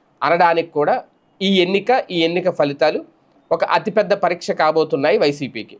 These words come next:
ఒకవేళ గనక ఈ సీటుని గనక దక్కించుకోలేకపోతే వైఎస్ఆర్సీపీ,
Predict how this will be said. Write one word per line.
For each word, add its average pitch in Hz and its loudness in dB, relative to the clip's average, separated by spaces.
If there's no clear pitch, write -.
ఒకవేళ 180 4
గనక 214 0
ఈ 185 0
సీటుని 208 0
గనక 185 2
దక్కించుకోలేకపోతే 170 2
వైఎస్ఆర్సీపీ, 147 0